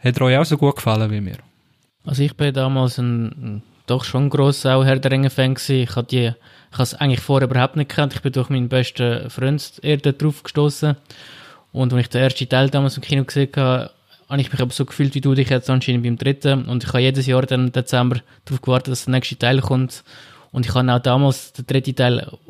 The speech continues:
Speaker 2: super gefunden. Er hat mein, mein Durst nach Schlachten hat er mir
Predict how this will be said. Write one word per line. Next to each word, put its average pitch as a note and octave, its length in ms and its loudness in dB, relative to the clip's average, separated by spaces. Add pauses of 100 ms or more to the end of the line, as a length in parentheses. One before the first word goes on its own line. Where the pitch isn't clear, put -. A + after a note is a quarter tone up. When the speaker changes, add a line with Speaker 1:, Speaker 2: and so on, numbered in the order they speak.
Speaker 2:
super - 400 -2
gefunden. C3+ 380 0
Er B2+ 60 2
hat - 160 -4
mein, C3 200 2 (400)
mein B2+ 200 2
Durst C#3+ 280 0
nach C3+ 200 -4
Schlachten C3+ 520 0
hat C3 140 0
er C3+ 60 -2
mir C3 260 -4